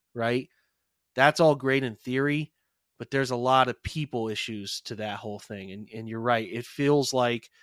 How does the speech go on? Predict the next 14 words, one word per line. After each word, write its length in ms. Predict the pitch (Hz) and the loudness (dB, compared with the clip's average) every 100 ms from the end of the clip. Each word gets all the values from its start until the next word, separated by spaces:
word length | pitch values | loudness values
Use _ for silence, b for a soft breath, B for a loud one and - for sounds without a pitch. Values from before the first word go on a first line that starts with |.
| b b b | b b b
between 380 | - - 135 127 | -12 -6 -4 -4
the 140 | 117 - | -4 -4
injury, 680 | 143 160 160 151 151 147 147 _ _ _ | -2 2 2 2 2 -2 -6 _ _ _
phantom 480 | - 151 151 160 151 | -4 0 0 0 0
injury 400 | 143 135 135 127 | 0 0 -2 -2
thing, 400 | 139 127 123 123 b b b b _ | -2 -4 -4 -8 b b b b _
between 300 | 123 131 127 | -10 -6 -4
the 60 | 117 | -2
way 200 | 135 147 | 2 2
he 160 | 151 | 0
handled 320 | 139 139 135 131 | -2 -2 -2 -4
the 60 | |
post-game 580 | - 143 131 - 131 123 | -4 -2 -2 -2 -4 -4
presser 600 | - 131 123 127 120 113 | -2 -2 -2 -4 -4 -6